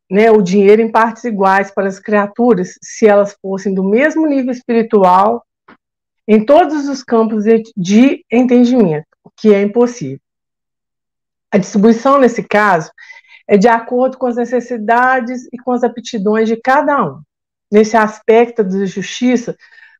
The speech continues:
todos ficam alegres de saber, né, de, que eles recebem o que necessitam de acordo com as necessidades materiais e espirituais. Se Deus colocasse os espíritos em um mundo no mesmo nível de,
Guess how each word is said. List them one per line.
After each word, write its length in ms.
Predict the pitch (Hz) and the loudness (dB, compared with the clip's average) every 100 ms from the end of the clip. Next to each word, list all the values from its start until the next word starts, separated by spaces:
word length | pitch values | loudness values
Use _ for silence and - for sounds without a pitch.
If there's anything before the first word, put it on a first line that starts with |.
| _ - | _ -2
todos 680 | 294 339 359 349 381 - - | 4 4 4 0 -4 -10 -12
ficam 240 | 285 285 | -6 0
alegres 480 | 269 233 220 220 214 | 2 2 2 0 -4
de 220 | - - | -12 -6
saber, 600 | 254 220 175 202 226 247 - | -2 0 0 0 0 -2 -8
né, 300 | 202 247 285 - | -2 -2 -2 -6
de, 200 | 202 214 - _ - | -6 -6 -10 _ -2
que 80 | |
eles 420 | 269 302 - 254 240 | 0 2 0 0 2
recebem 520 | 254 247 262 262 269 | 0 2 0 2 -2
o 140 | 262 - | -6 -6
que 260 | 269 320 | -2 0
necessitam 760 | 370 - 320 302 - 240 247 262 | -2 -4 -6 -6 -4 -4 -2 -4
de 100 | 254 | 0
acordo 560 | 240 247 233 240 240 254 | 0 2 2 2 0 -2
com 300 | 240 247 254 _ _ - | 0 0 -4 _ _ -8
as 100 | 214 | -2
necessidades 760 | 226 226 233 233 190 175 175 190 | 0 0 0 0 2 2 0 -4
materiais 840 | 202 226 240 226 214 202 233 226 | -4 0 0 2 2 2 0 -2
e 40 | |
espirituais. 920 | 240 - 233 233 240 226 - _ _ _ _ _ _ _ _ _ - _ _ _ _ _ _ | -8 -4 -4 -2 0 0 -2 _ _ _ _ _ _ _ _ _ -20 _ _ _ _ _ _
Se 140 | - 269 | -2 2
Deus 240 | 320 403 | 4 2
colocasse 720 | - 359 330 320 247 214 214 | 2 4 4 2 0 0 -4
os 80 | 202 | -6
espíritos 640 | 208 214 - 226 202 190 202 | -6 -8 -4 -2 -2 -4 -2
em 160 | 202 | 0
um 80 | 202 | 0
mundo 480 | 196 202 214 190 - _ - | 0 2 2 2 -6 _ -2
no 100 | 220 | 2
mesmo 480 | 226 269 349 311 269 | 4 4 2 2 4
nível 240 | 233 202 | 4 2
de, 120 | 185 | -2